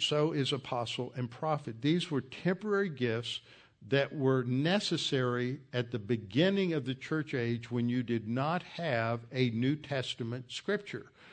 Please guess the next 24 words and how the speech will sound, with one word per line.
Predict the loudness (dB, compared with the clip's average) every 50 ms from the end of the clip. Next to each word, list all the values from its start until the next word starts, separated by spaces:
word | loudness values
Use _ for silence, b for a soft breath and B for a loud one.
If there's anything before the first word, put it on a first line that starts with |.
| B B B
when | 2 4 4 6
you | 6 4 4
did | 4 4 0 0
not | 0 0 0 0 -2
have | -2 -4 -2 0 2 2 2 2 0 -2
a | -4 -4 -4
canon | -4 -6 -12 -6 -2 0 0 0 0 0 0 -2 -4
of | -4 -8 -6
scripture | -4 -6 -4 0 0 0 0 0 -2 -2 -2 0 0 0 -2 -6 B B B B B B B
or | 0 2 2 2 2 2
any | 2 4 4 4 2
collections | 0 -2 0 2 2 2 4 2 2 2 0 0 -2 -8 -2 -2 0 0 0 -2 -2 0
thereof. | 0 2 2 2 -2 -2 2
By | 4 4 4
the | 6 6 4
end | 4 4
of | 2
the | 0 -2
first | 0 0 0 0 0 0
century, | 0 2 2 0 0 -2 -2 -2 0
you | 2 2 2 2
had | 0 0 -2 -2 0 0 -2 -2
some | -4 -2 0 2 2 2 0
collections | -2 -2 -2 0 0 2 0 0 -2 -4 -6 -6 -4 -4 -2 -4 -4 -8